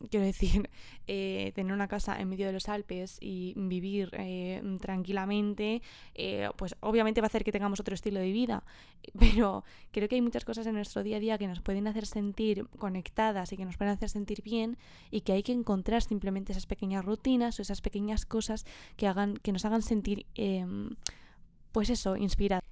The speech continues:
Y enlazando con esto, hay otra de vosotras que dice: "Me he ido a vivir a un pueblo y me inspira mucho la naturaleza de alrededor, el clima y la calma".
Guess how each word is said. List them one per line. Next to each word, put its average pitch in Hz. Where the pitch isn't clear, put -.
Y 240
enlazando 247
con 226
esto, 220
hay 202
otra 214
de 202
vosotras 190
que 190
dice: 165
"Me 233
he 262
ido 285
a 294
vivir 233
a 196
un 247
pueblo 202
y 208
me 196
inspira 214
mucho 208
la 208
naturaleza 185
de 214
alrededor, 185
el 180
clima 202
y 190
la 170
calma". -